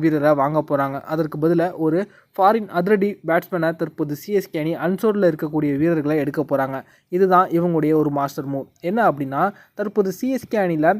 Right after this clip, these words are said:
ஃபாரின் வேகப்பந்து வீச்சாளரான நாத்தன் எல்லிஸ் இருக்காங்க. முதல் போட்டியில மட்டுமே விளையாண்ட இவங்க அதற்கு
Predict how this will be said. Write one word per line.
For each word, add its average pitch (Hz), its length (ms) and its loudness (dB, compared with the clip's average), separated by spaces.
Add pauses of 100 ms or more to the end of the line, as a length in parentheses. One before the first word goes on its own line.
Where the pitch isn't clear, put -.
(300)
ஃபாரின் 226 380 2 (180)
வேகப்பந்து 202 500 2
வீச்சாளரான 165 580 2 (240)
நாத்தன் 202 380 -2
எல்லிஸ் 185 280 -2
இருக்காங்க. 139 300 -6 (160)
முதல் 196 240 -2
போட்டியில 196 340 0
மட்டுமே 165 320 -2
விளையாண்ட 160 320 0 (100)
இவங்க 147 280 -2
அதற்கு 143 280 -4